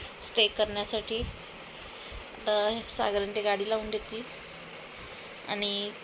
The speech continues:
माहीचं तर विचारायचं कामच नाही, नुसती पळत होती.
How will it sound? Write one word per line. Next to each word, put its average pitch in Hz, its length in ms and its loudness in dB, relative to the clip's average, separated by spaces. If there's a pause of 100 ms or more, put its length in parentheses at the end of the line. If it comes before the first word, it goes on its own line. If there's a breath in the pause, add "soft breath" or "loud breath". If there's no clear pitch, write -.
(440)
माहीचं 226 680 4
तर 226 340 6
विचारायचं 220 520 4
कामच 208 380 0
नाही, 202 140 -4
नुसती - 500 -4
पळत 226 320 6
होती. 220 280 0